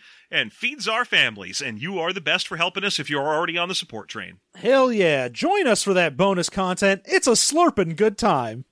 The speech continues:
Speaker 1: Now, don't forget to hit that like and subscribe button. And, I don't know, ring that bell. Is that a thing? Is that, is that a YouTube
Speaker 2: Do we
Speaker 1: thing?
Speaker 2: have bells?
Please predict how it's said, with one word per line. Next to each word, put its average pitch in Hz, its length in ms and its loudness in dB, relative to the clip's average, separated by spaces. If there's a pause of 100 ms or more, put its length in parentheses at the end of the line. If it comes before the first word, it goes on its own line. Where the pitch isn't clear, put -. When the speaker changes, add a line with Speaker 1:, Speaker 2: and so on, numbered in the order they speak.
(440)
Speaker 1:
Now, 143 100 -4
don't 170 240 0
forget 240 260 -4
to - 60 -6
hit 208 180 0
that 196 180 2
like 165 260 0
and 165 100 -6
subscribe 180 500 0
button. 110 360 -6 (500)
And, 131 340 0 (100)
I 135 100 -2
don't 143 100 -2
know, 127 100 -8
ring 156 260 -8
that 175 240 0
bell. 156 300 0
Is 147 100 -8
that 165 120 0
a 240 60 -10
thing? 254 300 -6
Is 175 60 -14
that, 180 180 -8
is - 80 -14
that 196 120 -6
a - 20 -14
YouTube 202 140 -14
Speaker 2:
Do 165 120 -4
we 240 80 0
Speaker 1:
thing? 277 80 2
Speaker 2:
have 220 200 2
bells? 247 560 2